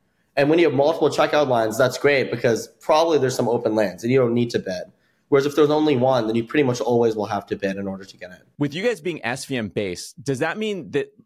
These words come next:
Speaker 2: Solana based apps are gonna be maybe the main apps that are gonna kinda transfer over? You know, like,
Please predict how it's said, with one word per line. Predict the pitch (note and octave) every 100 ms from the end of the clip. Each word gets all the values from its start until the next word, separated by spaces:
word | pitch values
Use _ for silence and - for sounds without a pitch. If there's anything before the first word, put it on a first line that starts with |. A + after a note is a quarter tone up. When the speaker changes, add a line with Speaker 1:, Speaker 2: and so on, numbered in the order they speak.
| _
Speaker 2:
Solana | - A2+ A2 D#3+ D3+
based | A#2+ A2+ -
apps | G#2 G#2 - - A#2
are |
gonna | A#2 A#2
be | A#2+ A#2
maybe | - A#2+ A#2+ B2+
the | A2
main | G#2+ G#2+ A2 G#2+
apps | G#2 G#2+ - - - -
that | A#2+ A2
are |
gonna | G#2 G#2
kinda | A2+ G2
transfer | - A2 - G#2+
over? | A2
You | E3+ G#3
know, | A3+
like, | G#3 -